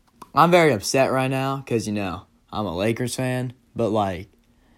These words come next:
if he wants to never see the conference finals, dude, go for it. If you wanna play with an overrated Russell Westbrook and Carmelo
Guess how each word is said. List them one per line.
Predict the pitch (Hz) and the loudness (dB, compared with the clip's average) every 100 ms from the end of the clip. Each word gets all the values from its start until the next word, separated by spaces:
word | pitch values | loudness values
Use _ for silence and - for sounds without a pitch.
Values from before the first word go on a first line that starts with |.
| _ _ _ _ | _ _ _ _
if | 120 117 | 0 2
he | 139 | 4
wants | 147 156 143 | 4 2 2
to | |
never | 143 139 131 | 0 0 2
see | 135 | 2
the | 123 | 2
conference | 120 120 113 113 - | 2 0 0 -2 -4
finals, | 113 104 101 95 | -2 0 -2 -4
dude, | 98 98 95 92 - _ _ - | -2 -2 -2 -6 -16 _ _ -4
go | 107 | -2
for | 95 - 95 92 | -2 -4 -4 -4
it. | - _ - _ _ | -8 _ -20 _ _
If | 98 107 | -8 -2
you | 127 | 0
wanna | 131 | 0
play | 120 127 | 0 2
with | 117 113 | 2 0
an | 104 | -2
overrated | 104 110 104 107 107 101 | 0 0 0 0 0 0
Russell | 101 95 104 | -2 -2 -2
Westbrook | 101 98 - 95 87 | -2 -4 -6 -6 -4
and | 92 87 82 _ _ _ | -6 -8 -12 _ _ _
Carmelo | - 113 113 110 110 107 98 92 | -2 0 2 0 0 -2 -2 -6